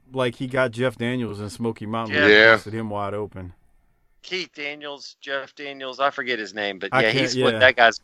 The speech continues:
Speaker 2: he split that guy's wig from the backside. You got hot about it. You said you wanted to stick a golden spike in his eye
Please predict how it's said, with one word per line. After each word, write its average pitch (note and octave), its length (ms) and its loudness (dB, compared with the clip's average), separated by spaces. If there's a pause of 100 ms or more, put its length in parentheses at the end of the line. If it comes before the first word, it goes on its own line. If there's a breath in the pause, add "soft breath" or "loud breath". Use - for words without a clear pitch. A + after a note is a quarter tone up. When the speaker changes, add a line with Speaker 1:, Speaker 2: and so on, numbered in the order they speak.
Speaker 2:
he D3+ 180 4
split D#3+ 280 2
that C#3+ 180 6
guy's A#2+ 220 4
wig G#2+ 220 -10
from A2 160 -14
the G2 80 -8
backside. G#2 600 2
You D3 120 -10
got C3+ 200 4
hot A#2 220 6
about F2+ 260 -2
it. F#2+ 60 -12
You A2 120 -12
said B2+ 220 -10
you B2+ 140 -12
wanted C3+ 240 -4
to G2 80 -14
stick - 260 -12
a G2 60 -20
golden G#2+ 400 -4
spike A#2+ 360 2
in G2 100 -10
his E2+ 120 -12
eye F2 220 -2